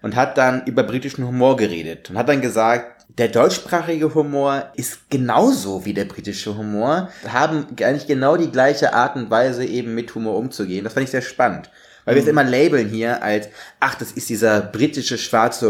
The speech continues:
Speaker 1: Humor, weißt du, ein Fisch namens Wanda, so als Beispiel. Das ist ein Film, den es nur in Großbritannien geben kann, weil die ja diesen ganz gewissen Humor haben. Fand ich schön, dass einer der größten Comedy-Master aller Zeiten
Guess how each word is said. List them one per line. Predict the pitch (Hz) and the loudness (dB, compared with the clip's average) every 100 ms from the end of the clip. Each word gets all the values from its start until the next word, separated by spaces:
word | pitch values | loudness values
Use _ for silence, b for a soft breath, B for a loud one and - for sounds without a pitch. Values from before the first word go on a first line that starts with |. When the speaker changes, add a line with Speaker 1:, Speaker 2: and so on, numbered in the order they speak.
| 98 | 2
Speaker 1:
Humor, | 113 113 | 2 4
weißt | 101 101 | 2 2
du, | 110 | 0
ein | 101 | 0
Fisch | - 123 | -2 -2
namens | 110 101 101 98 | 0 0 -2 0
Wanda, | 98 117 92 | 0 2 0
so | 90 | 0
als | 90 - | -2 -2
Beispiel. | 90 85 - 92 92 - B B | -2 -2 -4 -4 -4 -6 B B
Das | 123 | 0
ist | 135 | 2
ein | 113 107 | 0 0
Film, | - 110 113 | 2 4 4
den | 104 | 2
es | 101 123 | 0 0
nur | 131 131 | 2 2
in | 117 107 | 2 -2
Großbritannien | 107 - - 104 - 113 110 92 | -6 -8 -6 -6 -2 0 0 -2
geben | 87 85 90 | -2 -4 -2
kann, | 92 90 | -2 -2
weil | 90 | -2
die | 90 | 0
ja | 107 104 | 0 0
diesen | 101 104 | -2 -4
ganz | 101 113 | -4 -4
gewissen | - 101 104 92 | -6 -8 -8 -10
Humor | 95 92 107 92 | -6 -4 -4 -4
haben. | 76 90 92 B B | -6 -8 -14 B B
Fand | 151 151 | 0 0
ich | 151 | 2
schön, | 165 165 | 4 4
dass | 147 | 4
einer | 135 135 | 2 4
der | 127 | 2
größten | 113 143 147 139 | 4 2 2 -2
Comedy-Master | - 135 147 131 123 120 120 127 120 | 0 2 2 2 4 2 2 2 2
aller | - 113 113 | 2 0 0
Zeiten | - 113 120 92 92 - | 2 2 0 -4 -8 -10